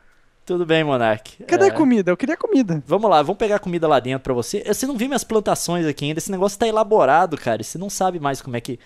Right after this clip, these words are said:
Speaker 1: você, você já veio aqui tem muito tempo, né?
Speaker 2: Tem muito tempo, mas já tinha essas plantações.
Speaker 1: Já? Não, não tinha, cara.
Speaker 2: Já tinha.
Speaker 1: Fala que não, cara.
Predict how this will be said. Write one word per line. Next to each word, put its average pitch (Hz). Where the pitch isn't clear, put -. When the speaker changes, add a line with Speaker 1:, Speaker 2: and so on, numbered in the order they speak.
Speaker 1:
você, 220
você 240
já 233
veio 185
aqui 160
tem 180
muito 180
tempo, 135
né? 139
Speaker 2:
Tem 269
muito 269
tempo, 226
mas 196
já 240
tinha 302
essas 269
plantações. 220
Speaker 1:
Já? 139
Não, 156
não 165
tinha, 117
cara. -
Speaker 2:
Já -
tinha. -
Speaker 1:
Fala -
que 196
não, 190
cara. -